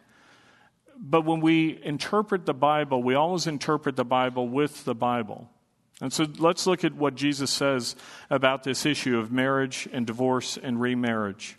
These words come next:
If you, first of all, we need to start with Matthew chapter twelve and verses thirty-one through thirty-two, and again in Mark chapter three and verses twenty-two and following.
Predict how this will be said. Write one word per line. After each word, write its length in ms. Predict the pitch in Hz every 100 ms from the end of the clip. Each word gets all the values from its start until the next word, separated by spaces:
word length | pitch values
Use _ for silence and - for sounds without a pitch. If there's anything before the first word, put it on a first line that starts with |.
| _ _ - - - _ - - - -
If 180 | 160 -
you, 520 | 190 185 175 - 147
first 320 | 156 220 208
of 100 | 190
all, 140 | 160 151
we 100 | 151
need 140 | 151
to 80 | 135
start 280 | - 151 147
with 200 | 131 -
Matthew 320 | 147 147 143
chapter 400 | - 147 131 131
twelve 400 | - 143 139 127
and 100 | 120
verses 380 | 139 147 139 -
thirty-one 420 | 156 156 156 151
through 160 | 143 120
thirty-two, 640 | 143 135 123 - 143 139
and 140 | 127
again 280 | 117 127 135
in 140 | 123 117
Mark 300 | 131 139 135
chapter 400 | - 143 135 120
three 360 | - 143 143 135
and 120 | 120
verses 380 | 127 - 120 -
twenty-two 500 | 147 139 131 147 131
and 140 | 117
following. 640 | - 143 139 120 110 110